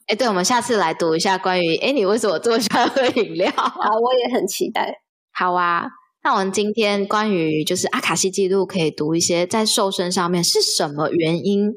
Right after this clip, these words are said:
Speaker 1: 呃，就是影响
Speaker 2: 瘦不下来，<laughs> 那么爱吃。
Speaker 1: 对，瘦不下来。我们会，就是记录既不是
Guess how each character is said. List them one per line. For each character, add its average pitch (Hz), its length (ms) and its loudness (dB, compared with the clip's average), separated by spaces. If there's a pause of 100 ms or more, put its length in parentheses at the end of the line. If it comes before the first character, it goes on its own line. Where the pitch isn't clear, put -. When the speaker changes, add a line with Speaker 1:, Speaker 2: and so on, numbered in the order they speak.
(460)
Speaker 1:
呃， 160 300 0
就 233 140 0
是 247 80 2
影 175 260 0
响 160 220 -2 (240)
Speaker 2:
瘦 - 240 -2
不 208 80 0
下 220 200 -2
来， 190 120 -2 (220)
<laughs> 403 1200 -2
那 349 100 2
么 311 60 2
爱 294 180 2
吃。 - 200 -4 (600)
Speaker 1:
对， 269 140 0
瘦 233 160 -2
不 220 140 -2
下 202 240 0
来。 151 160 0 (320)
我 196 80 0
们 262 100 2
会， 349 140 0 (260)
就 339 100 -2
是 320 300 4
记 320 240 0
录 285 240 2
既 262 180 2
不 180 200 0
是 202 420 2